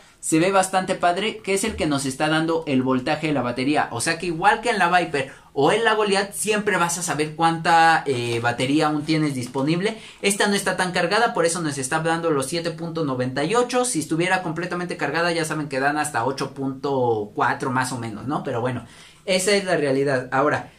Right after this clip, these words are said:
el botoncito es este, es un botón de seguridad, de prendido y apagado. También está bastante discreto, ¿eh? O sea, no es, ojo, como que un botonzote ni nada malo,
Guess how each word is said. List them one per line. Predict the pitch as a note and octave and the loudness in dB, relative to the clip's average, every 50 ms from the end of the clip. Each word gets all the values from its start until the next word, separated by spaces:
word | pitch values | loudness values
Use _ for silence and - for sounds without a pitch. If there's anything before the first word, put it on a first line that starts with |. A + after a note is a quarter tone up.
| _ _ _ | _ _ _
el | - F3 G3 | 0 0 4
botoncito | F#3+ G#3 G#3 G#3+ A3 G#3 G#3+ B3 A#3+ A3+ A#3 B3 B3 B3 - | 4 2 4 4 0 -2 -2 -4 -4 2 4 4 4 4 2
es | G3 F3+ F3+ G3+ | -2 0 4 4
este, | G3+ G3+ G3+ - | 4 4 2 -2
es | A3 G#3+ - | -4 -2 -4
un | G3 F3+ | -4 -4
botón | F3+ F3+ - F#3 F3 | -4 -4 -4 -4 -2
de | E3+ E3 | -2 -2
seguridad, | D#3+ D3+ C3+ B2 B2+ B2+ B2+ C#3 D3 F3+ G3+ A3 | 0 -2 0 0 2 2 2 4 2 2 2 2
de | G3 F3+ | 0 -2
prendido | - - C#3+ C#3 D3+ D#3+ E3 E3+ | -2 0 -2 2 2 4 4 4
y | D#3+ | 4
apagado. | C#3 - C#3+ C#3+ D#3 F3+ G#3+ A3+ G#3+ | 4 2 2 2 2 2 0 0 -2
También | - G#3+ G#3+ A#3 C#4+ E4+ G#4 | 0 2 4 4 4 4 2
está | - - D#4 - | 0 0 2 2
bastante | F#4 - - C4+ C4 - | 2 0 0 0 2 4
discreto, | A3 C#3+ B2 - - D3+ C3+ C3 B2+ B2 | 2 2 2 0 -2 -2 -2 0 0 0
¿eh? | D3 G3 G3 | 0 2 0
O | D#3 | 0
sea, | - - D3 | 0 0 -2
no | D#3+ F3+ | -2 -2
es, | F#3+ F#3+ | -2 -2
ojo, | G3+ F#3 G3 F3+ - | -2 -2 -2 -2 -4
como | D3 B2+ B2 A#2+ | -4 -6 -6 -4
que | - | -2
un | D3+ E3 F3+ F#3 | -2 0 0 2
botonzote | E3 D#3+ D3+ - C3 B2+ B2 B2+ F3 F3 F3+ F3+ F#3 E3+ | 2 2 2 2 -2 -4 -4 -2 -2 -2 -2 -2 -2 -2
ni | D3+ C#3+ | -2 0
nada | D#3+ E3 E3 E3 | 2 2 2 2
malo, | E3 E3+ F#3 G#3+ | 0 0 -2 -2